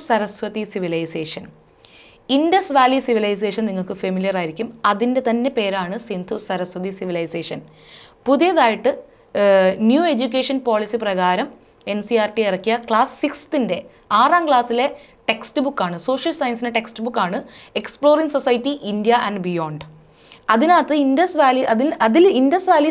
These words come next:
സിവിലൈസേഷനെ പറഞ്ഞിരിക്കുന്ന വാക്കാണ് സിന്ധു സരസ്വതി സിവിലൈസേഷൻ. അപ്പോൾ ഇൻഡസിൻ്റെ സംസ്കൃതത്തിലുള്ള വാക്കാണ് സിന്ധു. സരസ്വതി,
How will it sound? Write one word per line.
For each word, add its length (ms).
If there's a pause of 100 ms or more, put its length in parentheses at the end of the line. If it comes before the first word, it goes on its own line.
സിവിലൈസേഷനെ 640
പറഞ്ഞിരിക്കുന്ന 480 (460)
വാക്കാണ് 560 (420)
സിന്ധു 400 (120)
സരസ്വതി 520 (260)
സിവിലൈസേഷൻ. 760 (600)
അപ്പോൾ 160 (160)
ഇൻഡസിൻ്റെ 500 (120)
സംസ്കൃതത്തിലുള്ള 960 (260)
വാക്കാണ് 480 (140)
സിന്ധു. 380 (580)
സരസ്വതി, 680